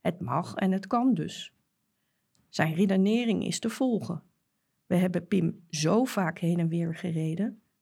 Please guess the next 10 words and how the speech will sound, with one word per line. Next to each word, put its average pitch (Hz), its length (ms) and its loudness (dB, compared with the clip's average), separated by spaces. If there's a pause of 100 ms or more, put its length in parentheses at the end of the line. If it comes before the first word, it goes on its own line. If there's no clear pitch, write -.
Deze 196 360 0
laatste 180 460 0
rit 185 380 -2
is - 200 0
symbolisch 214 760 2 (100)
en 185 120 0
sluit 202 320 0
de 208 60 -12
periode 196 600 0
af." - 400 -4